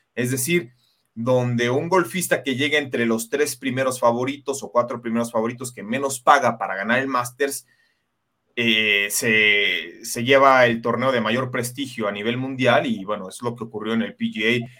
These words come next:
Pero va a estar un martes movidito también, insistimos, la Conca Champions, semifinal, Cruz Azul Pumas, sí cuenta el gol de visitante, mientras todo el mundo ya eliminó el gol de visita, aquí en la concacaf todavía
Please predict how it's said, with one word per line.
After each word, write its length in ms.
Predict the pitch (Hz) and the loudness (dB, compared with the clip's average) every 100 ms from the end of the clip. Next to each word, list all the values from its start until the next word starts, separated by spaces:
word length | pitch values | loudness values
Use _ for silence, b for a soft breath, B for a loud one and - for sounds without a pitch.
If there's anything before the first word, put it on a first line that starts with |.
| B | B
Pero 220 | 160 185 | 0 2
va 60 | 233 | 2
a 40 | |
estar 220 | 254 254 240 | 2 2 4
un 180 | 240 | 4
martes 340 | 226 226 226 185 | 6 4 2 -2
movidito 460 | 170 165 202 202 | -2 -2 -4 -2
también, 280 | - 151 175 | 0 0 0
insistimos, 680 | 170 127 151 190 196 - - | -2 -6 -4 0 0 -2 -6
la 260 | 120 123 123 | 2 2 2
Conca 440 | 156 139 143 135 | -4 2 0 2
Champions, 500 | - 196 196 190 185 | 4 4 4 -4 -4
semifinal, 680 | 143 123 120 135 160 175 170 b b b _ _ | -4 -4 -4 2 4 4 0 b b b _ _
Cruz 320 | - 202 190 - | -2 0 4 4
Azul 460 | 156 220 220 208 | 4 6 4 2
Pumas, 640 | 208 220 208 202 202 - _ _ | 0 2 4 4 4 -4 _ _
sí 420 | - - 247 247 | -10 -4 0 -2
cuenta 360 | 233 226 208 190 | 4 4 6 2
el 100 | 160 | 4
gol 180 | 160 180 | 4 4
de 100 | 160 | 2
visitante, 920 | 127 127 120 151 151 131 151 160 - _ | -2 -8 4 4 4 0 -4 -4 -10 _
mientras 440 | 131 135 127 139 | -6 -4 0 0
todo 160 | 196 208 | 4 4
el 80 | 175 | 4
mundo 260 | 180 185 | 0 -2
ya 140 | 151 160 | 2 2
eliminó 340 | 156 127 127 | 2 0 0
el 100 | 151 | 0
gol 140 | 135 143 | 2 0
de 80 | |
visita, 640 | 123 117 147 - 147 156 - _ _ _ _ _ - | 0 -2 -6 2 2 2 -6 _ _ _ _ _ -4
aquí 380 | 127 123 185 | -4 -2 0
en 60 | 170 | 2
la 120 | 120 | 2
concacaf 760 | 120 113 117 113 147 151 - - _ _ _ - | 0 -2 -4 4 4 4 -2 -20 _ _ _ 4
todavía 840 | 160 147 120 131 131 123 120 117 | 4 6 2 0 2 2 2 -2